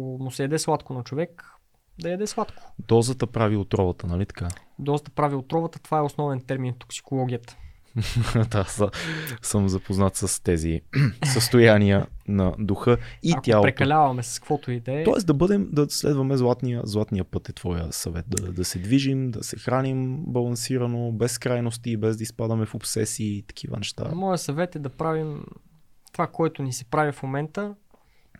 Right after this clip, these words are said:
Speaker 1: и, и да следваме това, това, което искаме да постигнем.
Speaker 2: М.
Speaker 1: А,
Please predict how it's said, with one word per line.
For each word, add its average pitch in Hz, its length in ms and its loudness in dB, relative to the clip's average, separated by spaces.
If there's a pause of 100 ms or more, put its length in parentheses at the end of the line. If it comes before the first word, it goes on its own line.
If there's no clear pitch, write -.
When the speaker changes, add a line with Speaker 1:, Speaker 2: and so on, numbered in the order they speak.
(120)
Speaker 1:
и, 151 360 -4 (300)
и 143 100 -10
да 143 120 -6
следваме 160 480 -2
това, 151 180 -6 (160)
това, 151 140 -4
което 143 360 -2
искаме 139 280 -6
да 123 80 -6
постигнем. 127 560 -6 (500)
Speaker 2:
М. 90 260 -2 (420)
Speaker 1:
А, - 140 -2